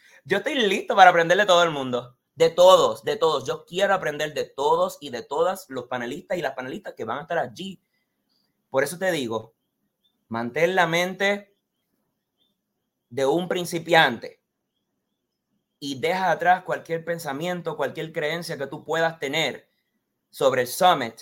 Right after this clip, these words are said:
y entra con una mentalidad de "This is a new beginning", porque es que lo es. Body cambió de nombre. Somos una compañía refrescada. Todo lo que va a ser el Summit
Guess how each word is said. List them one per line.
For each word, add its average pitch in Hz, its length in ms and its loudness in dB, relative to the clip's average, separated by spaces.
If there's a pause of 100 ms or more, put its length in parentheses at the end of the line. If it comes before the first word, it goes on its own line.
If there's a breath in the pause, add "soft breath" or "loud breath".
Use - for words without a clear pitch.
(1120)
y 196 280 -6
entra 220 600 -2
con 165 260 0
una 196 160 -4
mentalidad 175 560 -4
de 165 300 -4 (140)
"This 202 260 -6
is 202 160 -8
a 165 100 -4
new 151 240 -4
beginning", 120 480 -6
porque 208 240 -2
es 226 40 -10
que 226 140 2
lo 220 220 6
es. 247 300 2 (320 soft breath)
Body 208 640 6
cambió 156 500 2
de 170 140 2
nombre. 123 480 -2 (140)
Somos 175 300 -6
una 185 180 -6
compañía 165 580 -4
refrescada. 131 1040 2 (400 soft breath)
Todo 196 400 4
lo 170 160 0
que 151 80 -6
va 139 160 4
a 156 40 4
ser 151 180 -6
el 135 80 -8
Summit 214 500 -4